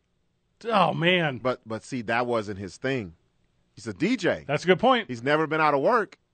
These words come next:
Speaker 2: He just don't do what we used to know him
Speaker 1: Shoot.
Speaker 2: to do.
Speaker 1: Hey, you're saying the realest thing that's ever been true.
Speaker 2: Um, I'm gonna go a little older.
Speaker 1: All right.
Speaker 2: Just because I feel like baseball hasn't grasped the youth like that.
Speaker 1: Okay.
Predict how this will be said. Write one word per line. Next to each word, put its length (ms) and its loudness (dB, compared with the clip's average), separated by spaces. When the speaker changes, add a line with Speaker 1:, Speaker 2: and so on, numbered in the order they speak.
Speaker 2:
He 120 -6
just 220 -2
don't 200 -2
do 320 -2
what 200 -2
we 220 -2
used 360 -6
to 60 -6
know 180 -2
him 160 0
Speaker 1:
Shoot. 60 -6
Speaker 2:
to 80 -8
do. 300 -10
Speaker 1:
Hey, 160 -2
you're 180 0
saying 240 0
the 100 0
realest 360 0
thing 140 -2
that's 180 -6
ever 140 2
been 160 -4
true. 220 0
Speaker 2:
Um, 680 2
I'm 160 4
gonna 180 -2
go 220 6
a 40 4
little 420 2
older. 680 2
Speaker 1:
All 80 2
right. 260 6
Speaker 2:
Just 260 -4
because 300 -2
I 120 0
feel 400 -2
like 500 0
baseball 480 2
hasn't 360 -2
grasped 500 -4
the 80 -4
youth 420 -4
like 280 -8
that. 240 -10
Speaker 1:
Okay. 360 6